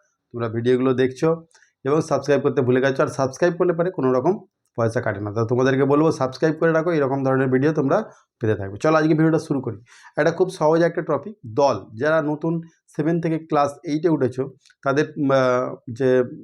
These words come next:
ব্যাকরণ বইটা আছে, ভাষা চর্চা, তো ওইখানে দেখবে তোমরা প্রথমেই যে পাবে, সেটা হচ্ছে দল।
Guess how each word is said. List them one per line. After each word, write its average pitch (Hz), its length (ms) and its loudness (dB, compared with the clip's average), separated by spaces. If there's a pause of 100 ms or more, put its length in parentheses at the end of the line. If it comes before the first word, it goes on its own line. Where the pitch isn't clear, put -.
(160)
ব্যাকরণ 160 340 -2
বইটা 160 280 2
আছে, 123 240 -4 (540)
ভাষা 127 220 0
চর্চা, 127 380 -4 (440)
তো 147 100 2
ওইখানে 165 440 0
দেখবে 156 260 0
তোমরা 151 260 2 (420)
প্রথমেই 175 380 2
যে 175 100 -2
পাবে, 135 220 0
সেটা 131 180 -4
হচ্ছে 143 140 0
দল। 120 280 0